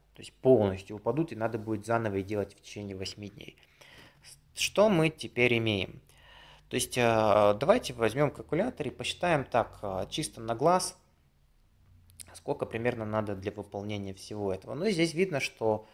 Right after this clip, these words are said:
мы будем здесь ускорять, и мы выполним только четыре из этих контрактов. То есть, э, ну, не получится у нас всё это выполнить.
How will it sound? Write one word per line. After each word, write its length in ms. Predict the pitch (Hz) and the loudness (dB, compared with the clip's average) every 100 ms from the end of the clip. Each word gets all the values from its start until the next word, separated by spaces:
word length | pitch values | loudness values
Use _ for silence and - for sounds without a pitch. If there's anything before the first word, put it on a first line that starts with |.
| - - - | -20 -20 -18
мы 220 | - 123 151 | -8 -2 0
будем 320 | 127 110 104 | 0 -2 -6
здесь 200 | 101 - | -8 -10
ускорять, 580 | - - 185 214 208 - - _ - | -6 0 2 2 -2 -12 -20 _ -10
и 100 | 123 | -2
мы 100 | 151 | 0
выполним 420 | 131 117 120 120 | 0 -2 -6 -6
только 260 | 120 117 | -6 -8
четыре 560 | 110 - - 127 117 104 | -12 -18 -10 -6 -4 -4
из 100 | 95 | -4
этих 300 | 101 - - | -8 -10 -18
контрактов. 580 | - 95 98 92 - - _ | -18 -10 -8 -8 -14 -20 _
То 80 | 113 | -14
есть, 300 | 101 - - | -14 -16 -10
э, 60 | 107 | -8
ну, 920 | 110 110 110 110 110 113 113 127 202 | -6 -4 -6 -6 -10 -12 -10 -6 -4
не 140 | 180 | -2
получится 440 | 160 156 123 - | 2 2 0 -4
у 40 | 104 | -10
нас 140 | 98 | -10
всё 100 | - | -10
это 140 | - 165 | -12 -8
выполнить. 500 | 247 220 202 180 | -6 -2 -2 -4